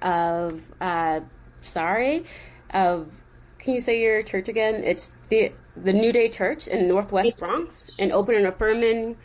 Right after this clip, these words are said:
um, independent denom-, denominational community of organizers,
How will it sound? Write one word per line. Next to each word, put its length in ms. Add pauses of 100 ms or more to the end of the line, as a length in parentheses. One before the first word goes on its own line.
(340)
um, 460
independent 460
denom-, 460
denominational 920
community 280
of 120
organizers, 640